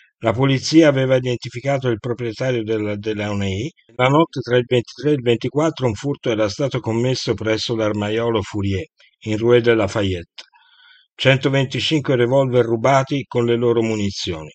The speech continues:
Erano stati considerati subito responsabili anche di quell'affare. Loro, cioè gli anarchici in generale. Un agguato era stato teso a Romainville, negli antichi locali dell'anarchia. Rimbaud,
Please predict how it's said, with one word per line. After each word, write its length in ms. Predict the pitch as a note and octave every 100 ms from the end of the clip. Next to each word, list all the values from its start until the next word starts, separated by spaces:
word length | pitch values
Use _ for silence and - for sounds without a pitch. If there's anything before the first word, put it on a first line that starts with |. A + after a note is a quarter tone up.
| _
Erano 440 | - A#2 B2+ C3 A#2
stati 380 | - D3 B2+
considerati 800 | A#2 A#2+ G2+ C3 B2 C3 C3 B2
subito 480 | G2+ D#3 C#3 A#2+ B2+
responsabili 840 | A2+ G2+ - A2+ G2+ C#3 C#3+ C#3+ C#3+
anche 320 | - C#3 C3 A#2+
di 100 | G#2+
quell'affare. 800 | A2 G2+ F#2+ - D#2+ D2 - _ _ - - _
Loro, 360 | A#2+ D3+ D#3 A2+
cioè 340 | - A#2 B2+
gli 100 | A2
anarchici 640 | G#2 A2 A#2+ A2+ G2+ -
in 60 | G2+
generale. 640 | F#2+ F#2 F#2 E2+ D2+ - _ _ - - - - _ _
Un 180 | B2 C3
agguato 600 | B2+ D3+ D#3+ D3+ D#3 D3+
era 240 | B2+ B2
stato 320 | - C#3+ C3+
teso 340 | B2 C3 - B2
a 40 |
Romainville, 800 | A#2 A#2+ A#2 A2 A2+ A2 G2 G2
negli 260 | G2+ G2+ A2
antichi 380 | A2 C#3 A#2+ A2+
locali 480 | G2+ A#2+ A#2+ A#2
dell'anarchia. 880 | G#2 G#2 G#2 G#2 G2+ F#2 - F#2 D#2+ - _ _ _ _
Rimbaud, 640 | - C3 C3+ C#3+ D#3 D#3